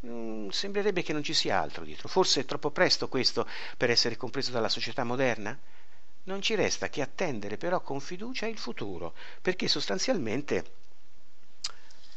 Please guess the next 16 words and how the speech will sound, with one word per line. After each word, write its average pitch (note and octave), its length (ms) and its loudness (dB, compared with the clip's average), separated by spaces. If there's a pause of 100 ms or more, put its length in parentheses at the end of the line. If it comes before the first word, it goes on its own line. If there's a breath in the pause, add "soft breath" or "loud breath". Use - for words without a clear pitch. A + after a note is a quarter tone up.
(120)
credo D4+ 280 2
che C#4+ 120 0
noi C#4 140 2
si C#3+ 100 2
sappia A2+ 300 4
fare F#2+ 200 2
i F2+ 40 -2
miracoli, F2 440 -2
però G#3+ 240 0
non C#3+ 180 2
si - 140 0
sa - 220 4
che - 120 -2
li B2+ 60 -2
sappiamo G2 380 0
fare. - 360 -4